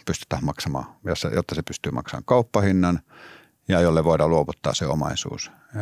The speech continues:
Ja sitten pitäisi neuvotella kauppa sopia kauppahinta ja hoitaa kaikki proseduurit. Se vaan kaikki kestää aikaa ja,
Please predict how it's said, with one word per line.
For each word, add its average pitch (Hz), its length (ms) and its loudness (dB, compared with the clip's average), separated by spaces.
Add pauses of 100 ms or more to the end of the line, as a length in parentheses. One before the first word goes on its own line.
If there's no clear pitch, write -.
(420)
Ja 92 140 4
sitten 90 240 0
pitäisi - 220 -2
neuvotella 67 400 -2
kauppa 117 440 4 (720)
sopia 92 300 4
kauppahinta 76 680 0
ja 65 120 0 (240)
hoitaa 78 280 -2
kaikki - 320 -6 (140)
proseduurit. - 540 -4
Se 117 140 4
vaan 104 200 6
kaikki 92 420 0 (760)
kestää 73 480 -2 (520)
aikaa 101 680 4
ja, 92 280 4